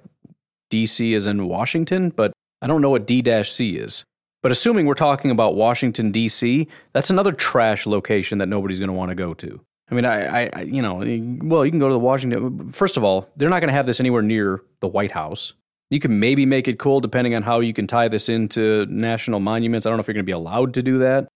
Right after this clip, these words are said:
But again, D C, it's not great, man. You, if you wanna go to D C, you go get a little bit of history and get the heck out of there as fast as you can. I don't wanna hang out in Washington, D C. So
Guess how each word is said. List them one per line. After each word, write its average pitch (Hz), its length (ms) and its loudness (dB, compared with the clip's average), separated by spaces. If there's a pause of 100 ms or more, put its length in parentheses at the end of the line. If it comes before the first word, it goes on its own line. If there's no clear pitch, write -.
(340)
But 101 240 0
again, 104 380 0
D 113 180 0
C, 160 460 0 (520)
it's - 100 -16
not 180 160 0
great, 185 300 2
man. 120 300 -2 (400)
You, 107 240 -8
if 110 140 -8
you 139 60 2
wanna 170 140 2
go 160 120 4
to 143 80 0
D 143 180 2
C, 156 160 0
you 127 120 0
go 139 260 2
get 123 160 0
a - 20 2
little 147 180 2
bit 135 120 2
of 117 80 0
history 143 300 2
and 113 80 0
get 139 120 -2
the 147 80 -2
heck 143 220 -2
out 135 160 4
of 120 40 2
there 113 140 4
as 101 80 0
fast 113 320 0
as 104 100 -6
you 104 60 -4
can. 98 460 -4 (560)
I 180 60 -2
don't 180 60 4
wanna 98 120 2
hang 101 260 -2
out 98 160 0
in 95 80 -6
Washington, 95 540 -2
D 95 160 -4
C. 117 400 -4 (400)
So 98 280 0